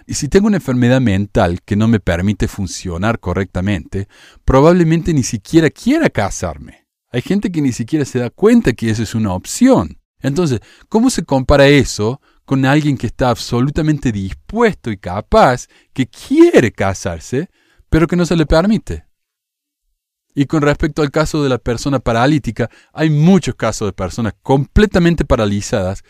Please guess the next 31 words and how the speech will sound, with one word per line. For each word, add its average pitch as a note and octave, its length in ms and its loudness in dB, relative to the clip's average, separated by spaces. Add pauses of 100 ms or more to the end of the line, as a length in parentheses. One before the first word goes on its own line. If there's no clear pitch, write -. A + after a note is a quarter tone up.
(200)
que A2+ 120 -2
se C#3 160 0
han C#3+ 100 2
casado A#2 460 -2
después G2+ 340 -6
de G2+ 80 -6
su F2 140 -12
parálisis. C2+ 680 -14 (320)
Después B2+ 500 2
de G#2+ 80 -2
su - 140 -12
parálisis. A1 480 -16 (240)
Y A2+ 80 0
lo A2+ 100 2
pueden F3 360 4
buscar A#2 420 2
si - 160 -12
quieren, D#2 360 -14
si - 160 -12
no E2+ 80 -10
me E2+ 140 -12
creen. C2+ 320 -16 (380)
Hay G#2 380 -6
incontables C#3+ 580 -2
casos G2 500 -8 (260)
de G#2+ 120 -10
paralíticos D#3+ 760 2 (200)
que A2+ 140 -2
se A#2 120 4
han A2+ 140 0
casado. D#2+ 560 -12